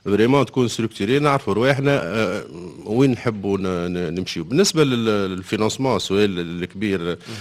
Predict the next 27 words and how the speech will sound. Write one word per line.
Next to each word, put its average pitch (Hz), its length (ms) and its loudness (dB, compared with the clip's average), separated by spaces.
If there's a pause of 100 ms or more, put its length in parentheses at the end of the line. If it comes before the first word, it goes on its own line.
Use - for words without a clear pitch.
(260)
آه، 80 640 -6 (200)
بيان 107 120 2
سور، 139 360 4
اوني، 101 520 2
احنا 104 260 0
البنك 98 440 -2
الوطني 95 300 -2
الفلاحي 95 460 -2 (500)
اسمنا 87 440 -2
فلاحي، 101 460 0
مي، 87 260 -2 (440)
آه، 64 320 -8
لو 82 220 -4
ا 92 160 2
دو 90 120 -4
لاغريكولتور 95 680 -2
ديما 95 300 -2
نقولوها 104 420 2
ونعاودوها، 95 580 2
لو 95 100 0
ريفونديك، 95 580 0
مي 120 220 2
احنا 139 220 2
بنك 143 280 2 (200)
القطاعات 143 680 -2
الكل. 110 280 -2 (1080)
وبنك، 131 420 2